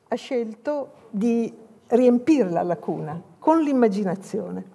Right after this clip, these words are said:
Allora la domanda è questa. Io ho sempre pensato che sia molto più difficile immaginare il passato che non immaginare il futuro.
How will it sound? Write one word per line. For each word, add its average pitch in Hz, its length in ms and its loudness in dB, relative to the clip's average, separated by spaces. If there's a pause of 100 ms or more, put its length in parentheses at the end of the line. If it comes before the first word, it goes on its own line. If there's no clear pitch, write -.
Allora 247 200 6
la 254 120 8
domanda 302 380 0
è - 60 -4
questa. 147 480 -12 (1900)
Io 330 120 6
ho 302 60 4
sempre 320 340 -4
pensato 226 580 -2
che 226 140 -4
sia 247 160 0
molto 311 300 0
più 247 180 -4
difficile 196 720 -4
immaginare 240 680 4
il 190 100 -2
passato 196 920 -6 (600)
che 302 140 2
non 339 180 2
immaginare 214 600 4
il 190 100 0
futuro. 175 680 -6